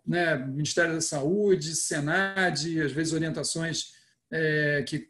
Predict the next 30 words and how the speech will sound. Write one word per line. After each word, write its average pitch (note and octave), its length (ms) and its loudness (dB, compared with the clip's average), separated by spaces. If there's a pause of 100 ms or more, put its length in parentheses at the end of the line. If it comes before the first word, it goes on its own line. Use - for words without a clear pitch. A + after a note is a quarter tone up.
(100)
que - 140 -4
convergiam, D#3 600 2
às C#3+ 80 0
vezes D#3 240 0
orientações D#3 560 -2
que D3+ 120 -6
divergiam, D3 760 -2 (600)
mas, E3 720 -2 (140)
de D#3 160 0
uma A3 160 6
forma F#3+ 260 2
geral, F#3 240 4
eu G3 220 6
acho F#3+ 160 2
que - 60 -16
foi F#3 100 0
muito G#3 380 2
legal, F#3 460 4
foi C#3+ 140 -8
muito D#3+ 180 -4
interessante, E3+ 840 0 (500)
né? F3 160 -2
Foram E3+ 260 -4
muitos G3+ 420 6
encontros, F3 760 0
né, E3 320 -2
em D3+ 40 0
que D#3 120 -4
eu D3+ 260 0
encontrava D3 880 -2